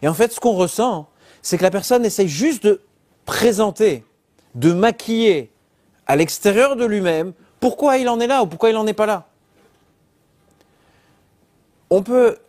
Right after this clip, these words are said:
on doit aller chercher plus loin, on doit aller creuser et chercher au profond de notre cœur et de notre esprit qu'est-ce qui est en train de se passer. Nos rêves, nos aspirations, notre, euh,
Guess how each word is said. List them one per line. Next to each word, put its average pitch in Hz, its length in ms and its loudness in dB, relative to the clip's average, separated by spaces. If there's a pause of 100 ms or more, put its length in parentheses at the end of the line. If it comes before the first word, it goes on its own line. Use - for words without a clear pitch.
(100)
on 156 140 2
doit 190 240 2
aller 185 160 -2
chercher 139 340 -8
plus 123 140 -8
loin, 113 160 -2
on 131 120 -2
doit 196 100 4
aller 208 80 4
creuser 156 560 -2
et 123 40 -10
chercher 151 320 -4
au 165 60 4
profond 143 380 -2
de 190 60 -2
notre 151 280 -2
cœur 190 260 2
et 175 60 2
de 160 60 -2
notre 156 180 -4
esprit 165 300 -2
qu'est-ce 170 180 -2
qui 160 60 -2
est - 20 2
en 139 40 -2
train 147 160 -4
de - 40 -8
se - 80 -10
passer. 117 320 -4 (2250)
Nos 151 200 2
rêves, 160 460 -2
nos 139 220 -6
aspirations, 143 800 -2 (880)
notre, 147 460 0
euh, 139 320 2